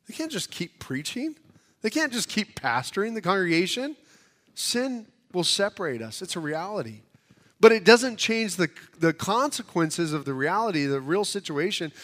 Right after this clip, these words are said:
doesn't change the gift of Jesus Christ. That's the important part. God's grace can still cover over. God's grace can still forgive.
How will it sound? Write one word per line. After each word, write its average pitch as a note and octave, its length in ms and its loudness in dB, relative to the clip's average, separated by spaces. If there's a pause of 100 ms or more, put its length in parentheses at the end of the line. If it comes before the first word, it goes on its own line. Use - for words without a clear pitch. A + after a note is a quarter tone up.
(160)
doesn't F#3+ 380 2
change E3+ 460 -4
the C3+ 100 -4
gift C3+ 580 -6
of B2+ 160 -10
Jesus A#2+ 400 -8
Christ. D3+ 600 -12 (500)
That's G3 160 -6
the G#3 80 -4
important F3 420 -6
part. A2 280 -14 (800)
God's F3 280 2
grace F3+ 380 -2
can D3 200 -6
still E3+ 260 -4
cover C3+ 380 -4
over. E3+ 220 -2
God's D3+ 280 -2
grace F#3+ 360 2
can F3 140 -2
still F3 240 -2
forgive. D#3 840 -4